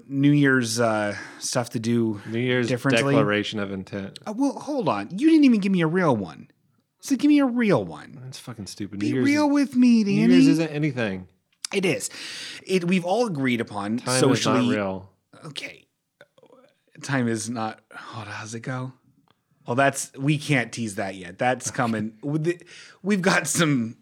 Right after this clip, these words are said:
Speaker 1: we got some things around the
Speaker 2: Got
Speaker 1: corner,
Speaker 2: some juice in the
Speaker 1: folks. We
Speaker 2: pipeline.
Speaker 1: got some, some, some spruce goose, uh,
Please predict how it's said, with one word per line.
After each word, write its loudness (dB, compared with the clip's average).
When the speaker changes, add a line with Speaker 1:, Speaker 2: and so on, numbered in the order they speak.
Speaker 1:
we -6
got 4
some -2
things 0
around -2
the -6
Speaker 2:
Got -12
Speaker 1:
corner, 4
Speaker 2:
some 0
juice 4
in 2
the 4
Speaker 1:
folks. -10
We 2
Speaker 2:
pipeline. 0
Speaker 1:
got -2
some, 0
some, -2
some -6
spruce -2
goose, -4
uh, 0